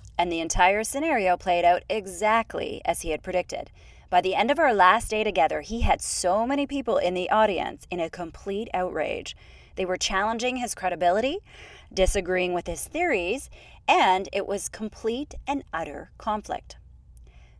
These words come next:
So what did he present that was so controversial? Well, some of you might have heard about it. It's the tensegrity model, and he applied it to the human body.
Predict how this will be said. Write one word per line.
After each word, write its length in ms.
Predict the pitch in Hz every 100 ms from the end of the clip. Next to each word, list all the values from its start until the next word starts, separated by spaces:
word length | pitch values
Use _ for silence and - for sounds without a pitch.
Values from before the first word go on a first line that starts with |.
| -
So 120 | 302
what 180 | 330 453
did 140 | 554
he 160 | 349 311
present 640 | 254 233 247 190 165 - -
that 120 | 240
was 220 | 240 240
so 540 | - - 190 202 226 233
controversial? 800 | 175 160 170 190 226 - - - - - - - -
Well, 240 | 190 208
some 200 | - 247
of 120 | 254
you 100 | 226
might 220 | 196 185
have 100 | 254
heard 160 | 220 185
about 240 | 160 143
it. 220 | 156 220 -
It's 220 | 175 175 -
the 120 | 208
tensegrity 720 | - 190 185 226 269 269 226
model, 400 | 180 143 160 247 -
and 360 | 180 175 175 -
he 220 | 185 190
applied 440 | 190 - 359 339
it 140 | 233 -
to 160 | 226
the 80 | 208
human 340 | 196 165 165
body. 420 | 175 175 170 -